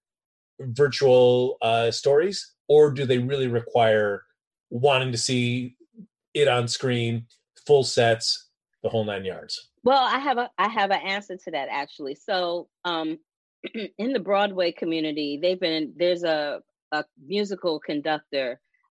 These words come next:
Speaker 2: um, slash pianist named Seth Rudetsky. And he's been doing these live Stars in the House podcast, not podcast, broadcast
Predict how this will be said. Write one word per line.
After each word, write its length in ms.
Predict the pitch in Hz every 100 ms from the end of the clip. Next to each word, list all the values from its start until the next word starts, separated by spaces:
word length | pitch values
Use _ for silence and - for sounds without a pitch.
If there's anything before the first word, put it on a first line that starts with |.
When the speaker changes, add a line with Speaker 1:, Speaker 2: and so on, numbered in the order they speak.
| -
Speaker 2:
um, 240 | 151 147
slash 520 | 147 170 156 147 - - _
pianist 600 | - 180 165 135 139 - _ _
named 260 | - 151 147
Seth 280 | - 165 -
Rudetsky. 760 | 160 143 147 - _ 117 82 - _ _ -
And 160 | 160 170
he's 220 | 214 208
been 200 | 196 175
doing 320 | 175 175 165
these 320 | 156 147 - _
live 420 | 151 156 156 160 156
Stars 480 | - 151 151 151 -
in 120 | 143
the 80 | 139
House 560 | 143 147 131 127 - _ -
podcast, 640 | 156 147 143 139 139 123 - -
not 180 | 165 -
podcast, 360 | 147 - 110 -
broadcast 680 | 151 151 151 156 127 120